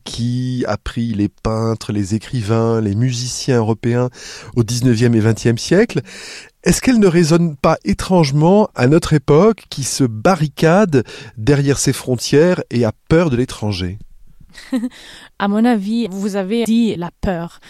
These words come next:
Speaker 2: À cette époque, euh, il n'avait pas cette, euh, peur. Je pense que chaque personne qui a fait des peintures, qui a écrit des,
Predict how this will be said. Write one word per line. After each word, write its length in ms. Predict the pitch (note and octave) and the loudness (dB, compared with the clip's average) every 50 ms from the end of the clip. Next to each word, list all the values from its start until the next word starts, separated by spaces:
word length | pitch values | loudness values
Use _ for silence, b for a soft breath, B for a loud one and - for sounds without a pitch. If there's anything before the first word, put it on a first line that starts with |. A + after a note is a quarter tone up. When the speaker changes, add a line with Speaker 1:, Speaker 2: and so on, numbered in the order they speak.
| B B B B B B | B B B B B B
Speaker 2:
À 100 | G3+ G3+ | -6 -6
cette 220 | - A3 A3 - | -4 -4 -6 -4
époque, 480 | - A#3+ - A3 G#3+ A#3+ A#3 _ _ - | -4 -6 -4 -2 -2 -2 -4 _ _ -12
euh, 260 | F#3 F#3 F3+ F3+ F#3+ - - | -10 -10 -8 -10 -12 -14 -14
il 220 | G3 F#3+ F#3 F#3 | -14 -12 -10 -8
n'avait 320 | F#3 F#3 F3+ D#3+ G3 B3 | -6 -6 -6 -4 -4 -6
pas 240 | B3+ - - G#3 G3+ | -6 -6 -8 -8 -8
cette, 400 | F3+ - - G3 F#3 _ _ - | -8 -10 -12 -14 -16 _ _ -12
euh, 160 | G3 F3+ F3+ F3 - | -10 -10 -10 -10 -10
peur. 380 | - G3+ F#3 F#3 F3+ _ _ _ B B B B B B B B | -10 -10 -8 -8 -12 _ _ _ B B B B B B B B
Je 120 | F#3 G3+ | -12 -10
pense 320 | - - G#3+ A3+ A3+ - | -8 -6 -6 -6 -6 -8
que 640 | - - - G3 F#3+ F#3 F#3 F#3 F3+ F3+ F3 - - A3 | -12 -12 -10 -8 -8 -6 -6 -6 -6 -6 -8 -10 -10 -10
chaque 240 | - - A3 G#3+ - | -10 -10 -10 -10 -10
personne 420 | - F#3+ - - - G3 F#3+ F#3+ | -14 -14 -14 -12 -12 -10 -10 -12
qui 160 | F3 - G3 | -12 -12 -12
a 140 | F#3 F3+ F3+ | -12 -12 -14
fait 200 | - - G3 G3 | -14 -14 -14 -14
des 320 | E3+ D3+ F#3 F3+ F3 F3 F3 | -12 -10 -10 -10 -10 -12 -12
peintures, 680 | - G3 F#3 F#3 F#3 - - - A3 A3 G#3+ G#3+ - _ | -10 -10 -8 -8 -8 -10 -10 -6 -4 -4 -4 -4 -8 _
qui 220 | - - G3 F#3 | -16 -14 -12 -10
a 180 | F3+ F3+ F3+ F#3 | -10 -10 -10 -10
écrit 400 | F#3 F#3 _ - - G#3+ G3+ F#3+ | -12 -14 _ -16 -14 -12 -12 -10
des, 260 | E3+ F#3 F3+ F3 | -10 -10 -10 -12